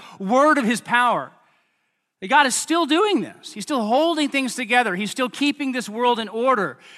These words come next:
He, like, he is still doing the things that, that he was doing at the beginning. But he has created us to be a part of that,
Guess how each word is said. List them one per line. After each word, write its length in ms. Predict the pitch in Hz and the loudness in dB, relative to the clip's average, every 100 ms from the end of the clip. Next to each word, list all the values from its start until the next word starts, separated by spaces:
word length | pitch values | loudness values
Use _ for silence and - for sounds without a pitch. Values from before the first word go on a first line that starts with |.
| - _ | -20 _
He, 340 | - 240 208 240 | -6 -4 -2 0
like, 180 | 233 208 | 0 0
he 160 | 214 | 2
is 100 | 294 | 2
still 380 | - - 330 302 | 0 0 2 2
doing 340 | 208 285 277 226 | 0 0 0 -2
the 80 | |
things 380 | 208 254 233 190 | -2 -2 -2 -4
that, 340 | 220 170 _ 165 | -6 -8 _ -4
that 180 | 202 - - | -4 -6 -12
he 240 | 170 240 | -6 -4
was 160 | 220 151 | -4 -4
doing 300 | 226 226 202 | -4 -2 -4
at 80 | |
the 80 | 170 | -6
beginning. 440 | 160 151 165 131 - _ _ _ _ _ _ _ _ _ - | -8 -6 -6 -8 -18 _ _ _ _ _ _ _ _ _ -10
But 100 | 175 | -4
he 120 | 185 | -4
has 120 | 175 | -4
created 460 | - 190 190 185 170 | -6 -4 -2 -2 0
us 260 | 180 156 - | 0 -2 -8
to 100 | 170 | -8
be 220 | 160 151 | -6 -6
a 120 | 143 | -8
part 460 | - - 185 156 - | -14 -10 -6 -6 -10
of 200 | 147 127 | -18 -18
that, 300 | 127 117 120 | -18 -20 -20